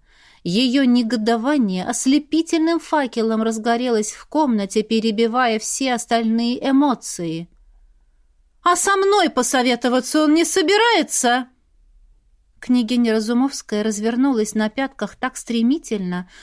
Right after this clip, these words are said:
что взметнулся подол домашнего платья и вылетела из моих покоев. Мы с Авророй переглянулись и отправились следом, на мужскую половину дома, по традиции называемого княжеским теремом.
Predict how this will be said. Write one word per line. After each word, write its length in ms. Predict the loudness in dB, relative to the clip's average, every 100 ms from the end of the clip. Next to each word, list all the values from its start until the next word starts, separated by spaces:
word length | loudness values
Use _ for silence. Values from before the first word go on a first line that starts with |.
| -18
что 260 | -12 -4 -2
взметнулся 880 | 0 2 2 0 0 0 -2 -4 -4
подол 500 | -2 -2 0 0 2
домашнего 580 | 0 0 -2 -4 -4
платья 560 | -4 0 0 0 -4 -4
и 200 | -2 -2
вылетела 640 | -2 -2 -2 -2 -4 -6
из 140 | -4 -4
моих 300 | -4 -6 -6
покоев. 580 | -8 -6 -6 -6 -8 -20 _ _ _ _ _ _ _ _ _ _ _ -2
Мы 160 | -2
с 100 | 0
Авророй 440 | -4 -2 -4 -2 -4
переглянулись 880 | -2 -2 0 0 2 2 -2 -6 -8
и 60 |
отправились 640 | -8 -4 -4 -2 -4 -4 -6
следом, 600 | -4 -2 0 0 0 -4 _ _ _ -2
на 180 | 2 2
мужскую 560 | 0 -4 -8 -6 -6
половину 580 | -4 -4 -2 -2 -2 0
дома, 280 | 0 -2 -2
по 120 | -8
традиции 600 | -6 -6 -4 -8 -6 -4
называемого 840 | -4 -4 -6 -4 -4 -2 -4 -6
княжеским 600 | -6 -6 -6 -8 -8 -8
теремом. 640 | -6 -6 -6 -6 -8 -10